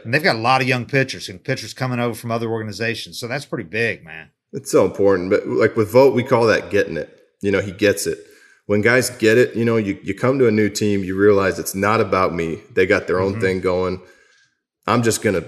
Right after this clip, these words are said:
Speaker 2: jump right in, be myself, and, and see how I fit in. If I <laughs> don't, you know, whatever. But you get it that it's not about you. You know what's expected of you. And, and that's part of being a veteran is you've been in enough clubhouses. You know what plays and you know what works.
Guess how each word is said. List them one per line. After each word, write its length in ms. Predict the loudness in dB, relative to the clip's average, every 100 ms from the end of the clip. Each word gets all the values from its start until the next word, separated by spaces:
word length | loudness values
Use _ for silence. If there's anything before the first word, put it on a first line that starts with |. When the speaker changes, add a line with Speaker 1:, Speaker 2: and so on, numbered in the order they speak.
| -10
Speaker 2:
jump 340 | -4 0 0 2
right 220 | 2 2
in, 200 | 2 0
be 120 | -2
myself, 580 | -2 -2 -2 0 0 -2
and, 200 | -6 -6
and 180 | -4 -4
see 200 | -4 0
how 160 | 2 2
I 100 | 0
fit 220 | 0 0
in. 200 | 0 0
If 140 | -4 -10
I 40 |
<laughs> 220 | -8 0
don't, 320 | 2 2 -2
you 80 | -4
know, 100 | -2
whatever. 480 | 0 2 2 0 -4 0
But 280 | 0 0 -4
you 60 |
get 220 | 0 4 4
it 140 | 4
that 100 | 2
it's 160 | 0 -2
not 300 | -2 2 2
about 320 | 2 0 0
you. 340 | -2 -2 -4 -12 -20 -14
You 120 | -6 2
know 140 | 4
what's 200 | 4 2
expected 500 | -2 0 0 0 0
of 160 | -2 -2
you. 200 | 0 0
And, 120 | 0
and 140 | -2
that's 140 | -2 -2
part 260 | 0 2
of 80 | 2
being 200 | 0 -2
a 60 | -2
veteran 400 | -2 -2 -2 -6
is 120 | -6
you've 200 | -8 -2
been 160 | 2 2
in 100 | 2
enough 260 | 0 -4 -2
clubhouses. 580 | -2 0 0 -2 -6
You 80 | -6
know 120 | -2
what 220 | 0 0 -2
plays 340 | 0 2 0
and 120 | -2
you 60 | -4
know 120 | -2
what 160 | -2 -2
works. 440 | -2 -2 -2 -12